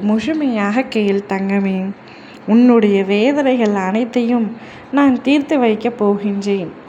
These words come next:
என்னால் முடியவில்லை அப்பா, என்னை எப்படியாவது காப்பாற்றி விடுங்கள் என்று நீ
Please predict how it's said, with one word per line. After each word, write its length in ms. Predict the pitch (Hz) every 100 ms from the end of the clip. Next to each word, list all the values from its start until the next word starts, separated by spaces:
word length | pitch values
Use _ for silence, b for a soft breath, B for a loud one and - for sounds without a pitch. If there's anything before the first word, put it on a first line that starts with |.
| B B B B
என்னால் 460 | 202 214 208 220
முடியவில்லை 800 | 269 220 233 269 254 233 214 202
அப்பா, 420 | 202 202 214 214 185 B B B
என்னை 400 | - 302 302 285
எப்படியாவது 800 | 202 190 240 254 247 240 240 302 320
காப்பாற்றி 600 | 240 226 226 269 262 254
விடுங்கள் 560 | 226 226 240 240 294
என்று 540 | 254 233 226 247 233 - B B B
நீ 240 | 269 330